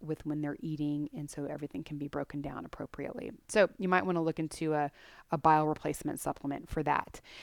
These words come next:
But, um, at a very minimum, you wanna make sure that you are including healthy fats in your diet, which help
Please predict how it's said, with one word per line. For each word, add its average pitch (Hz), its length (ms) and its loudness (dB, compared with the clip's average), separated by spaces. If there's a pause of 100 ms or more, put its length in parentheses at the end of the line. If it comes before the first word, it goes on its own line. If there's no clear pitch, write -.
(180)
But, 196 360 10
um, 180 320 4
at 190 120 6
a 190 40 6
very 214 200 4
minimum, 196 320 4 (320)
you 175 160 0
wanna 175 280 6
make 170 400 6
sure 262 480 4
that 165 180 4
you 165 240 0
are 175 460 6 (220)
including 175 500 0
healthy 165 380 0
fats 151 480 -4
in 165 180 0
your 156 160 2
diet, 165 580 0 (360)
which - 240 -2
help 147 240 -2